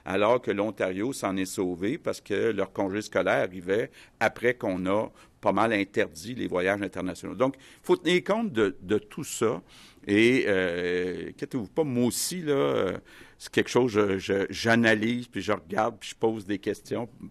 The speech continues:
Docteur Arruda, il, je suis certain qu'il me trouve achalant le matin avec toutes mes questions, mais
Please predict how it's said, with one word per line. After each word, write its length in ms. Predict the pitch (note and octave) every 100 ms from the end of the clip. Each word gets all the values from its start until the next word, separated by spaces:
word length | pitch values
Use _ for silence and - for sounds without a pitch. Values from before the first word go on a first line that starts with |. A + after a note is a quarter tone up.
| -
Docteur 520 | A#1 - G2+ - G#2+
Arruda, 360 | F#2+ F2+ G#2 A2+
il, 260 | G#2 F#2+ F#2 E2
je 100 | -
suis 80 |
certain 320 | - - A2+ A2+
qu'il 160 | -
me 60 | G2
trouve 320 | - A2 A2+ - - -
achalant 540 | G2+ G2+ G#2+ G#2 G#2+
le 40 | A#2
matin 320 | G#2 G2 A2+
avec 140 | A2+
toutes 160 | - -
mes 100 | G#2+
questions, 440 | F#2+ F2+ - A2+
mais 340 | B2+ G#2 G2